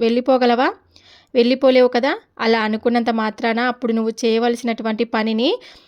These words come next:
ఇప్పుడు చెయ్యలేవు కదా. ప్రతి క్షణం చాలా విలువైనదని తెలుసుకో. నువ్వు చదువుకున్న చదువు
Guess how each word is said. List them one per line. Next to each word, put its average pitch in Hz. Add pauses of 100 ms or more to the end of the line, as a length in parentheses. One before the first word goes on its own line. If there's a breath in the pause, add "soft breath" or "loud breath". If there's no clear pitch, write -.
(120)
ఇప్పుడు 254
చెయ్యలేవు 233 (480)
కదా. 269 (440 soft breath)
ప్రతి 240
క్షణం 254
చాలా 240
విలువైనదని 233
తెలుసుకో. 226 (360)
నువ్వు 320
చదువుకున్న 302
చదువు 262